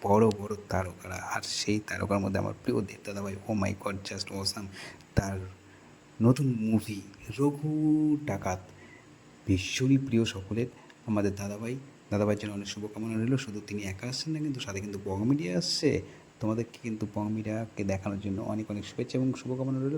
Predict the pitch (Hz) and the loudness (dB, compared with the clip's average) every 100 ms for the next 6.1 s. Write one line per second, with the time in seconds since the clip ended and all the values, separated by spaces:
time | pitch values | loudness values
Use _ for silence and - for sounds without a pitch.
0 | 151 117 113 - 113 - 127 117 - - | -4 -4 -4 -2 -4 -2 -4 -4 -8 -4
1 | 143 135 - 107 165 156 117 117 110 - | 0 0 0 -2 -2 0 0 0 -2 -2
2 | 120 120 117 107 104 - 107 104 117 110 | -4 -4 -10 -10 -10 -4 -4 -2 -4 0
3 | 107 101 101 104 98 101 - 92 - - | 0 2 0 0 -4 -6 -6 -8 -8 -18
4 | - - 107 - 110 113 120 107 - 107 | -14 -2 -2 0 -2 0 -2 -2 -4 -4
5 | 95 98 98 127 101 - - - - 113 | -2 -4 -6 -6 -8 -10 -14 -16 -2 4